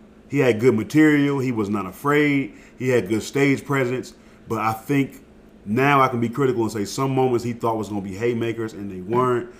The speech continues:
Some things could have been a little bit cleaner. And then I'm being criti-, critical of somebody who hasn't battled on camera. I've battled before, but not on camera. So, um, when I get on there, I'm pretty sure I will get the same critique. But that's just what I saw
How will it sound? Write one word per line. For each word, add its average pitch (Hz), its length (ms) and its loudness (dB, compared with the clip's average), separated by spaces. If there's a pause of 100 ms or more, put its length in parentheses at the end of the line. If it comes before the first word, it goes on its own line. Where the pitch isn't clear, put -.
(180)
Some 139 260 -2
things 131 280 0
could 127 180 -2
have 104 100 -4
been 107 360 -2 (260)
a 107 80 -12
little 117 200 2
bit 107 220 -2
cleaner. 131 520 0 (280)
And 104 160 -4
then 117 140 4
I'm 135 160 2
being 120 220 2
criti-, 120 460 -4
critical 120 320 0
of 104 80 -2
somebody 107 320 -4
who 110 140 -2
hasn't 95 300 -6
battled 101 260 -4
on 95 120 -8
camera. 113 420 -4
I've 95 140 -10
battled 107 240 -4
before, 95 240 -10
but 98 100 -8
not 107 100 -6
on 98 100 -6
camera. 117 340 -4 (360)
So, 101 340 -4
um, 95 420 -6 (300)
when 107 140 -8
I 123 120 0
get 117 160 2
on 110 120 2
there, 113 120 0
I'm 113 120 -4
pretty 117 180 -4
sure 110 180 -6
I 110 80 -2
will 107 80 -4
get 107 140 -4
the 101 60 -12
same 113 260 -6
critique. 107 420 -8
But 95 80 -10
that's 110 180 -10
just 107 160 -10
what 107 140 -4
I 107 100 -4
saw 110 420 -4